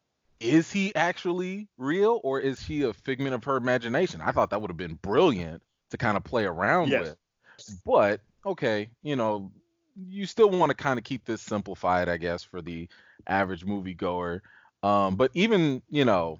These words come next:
Speaker 1: in the fourth act, um, whatever the movie was trying to sell us, I wasn't buying it, you know, not at that part. And I was actually kind of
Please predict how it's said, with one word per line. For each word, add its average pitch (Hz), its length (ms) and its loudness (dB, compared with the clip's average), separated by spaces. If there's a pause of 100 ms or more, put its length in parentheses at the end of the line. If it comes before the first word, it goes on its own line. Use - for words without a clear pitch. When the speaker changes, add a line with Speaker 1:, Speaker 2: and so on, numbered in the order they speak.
(160)
Speaker 1:
in 127 100 2
the 92 80 0
fourth 117 460 0
act, 85 460 -2 (480)
um, 98 580 0 (180)
whatever 127 440 2
the 110 80 -2
movie 107 300 -4
was 90 240 -12
trying 98 300 0
to 82 60 -10
sell 104 340 2
us, 80 240 -6
I 87 120 0
wasn't 87 300 -6
buying 76 320 -8
it, 98 140 -12 (360)
you 104 160 0
know, 90 180 0
not 90 200 0
at 80 100 -8
that 92 200 -2
part. 80 340 -10
And 101 140 0
I 123 80 4
was 135 160 0
actually 147 280 0
kind 127 340 -2
of 101 320 -6